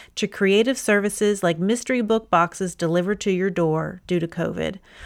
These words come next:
why creating a comforting community space for the neighborhood is important to her,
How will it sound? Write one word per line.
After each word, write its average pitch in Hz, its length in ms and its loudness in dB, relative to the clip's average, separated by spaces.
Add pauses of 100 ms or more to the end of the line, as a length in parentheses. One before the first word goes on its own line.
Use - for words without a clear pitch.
(140)
why 214 140 6
creating 240 420 4
a 202 80 2
comforting 294 420 0
community 247 460 -2
space 170 460 0
for - 100 -6
the 196 80 -2
neighborhood 196 560 0
is 160 160 -4
important 208 440 -4
to 175 160 -2
her, 165 280 0